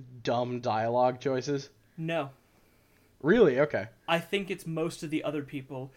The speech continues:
Speaker 2: behaving not like how human beings act.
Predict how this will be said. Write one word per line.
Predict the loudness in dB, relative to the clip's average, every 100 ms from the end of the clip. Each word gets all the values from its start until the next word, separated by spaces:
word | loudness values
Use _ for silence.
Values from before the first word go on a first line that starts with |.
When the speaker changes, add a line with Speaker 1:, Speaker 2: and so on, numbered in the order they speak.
| _ _
Speaker 2:
behaving | -8 -4 -4 -4 -8 -4
not | -2 -4 -6
like | -8 -8 -6
how | -10
human | -10 -10 -10 -10
beings | -12 -12 -12 -14 -10
act. | -12 -12 -20